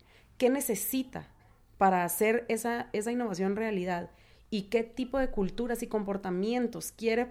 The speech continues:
fomentar, pues ahí está su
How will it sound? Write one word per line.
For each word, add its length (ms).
fomentar, 800
pues 260
ahí 120
está 280
su 720